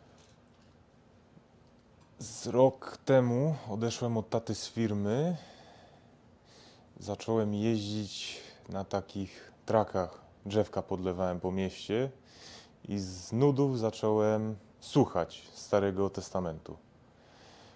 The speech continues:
No i posłuchałem, przesłuchałem, dużo nie zrozumiałem. Rodzi-, y, tata pojechał do Polski raz, później było Chicago, to jeszcze za dobrze pamiętam.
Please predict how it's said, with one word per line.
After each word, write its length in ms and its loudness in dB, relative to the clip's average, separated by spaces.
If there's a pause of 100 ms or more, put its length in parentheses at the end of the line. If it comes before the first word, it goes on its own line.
(240)
No 60 -6
i 60 -2
posłuchałem, 640 2
przesłuchałem, 960 6
dużo 260 2
nie 140 2
zrozumiałem. 880 4 (1500)
Rodzi-, 380 -2 (120)
y, 120 2
tata 280 4
pojechał 460 6
do 100 -2
Polski 480 0
raz, 640 4 (1080)
później 260 0
było 280 4
Chicago, 760 6 (260)
to 140 -4
jeszcze 260 -4
za 140 2
dobrze 260 0
pamiętam. 720 2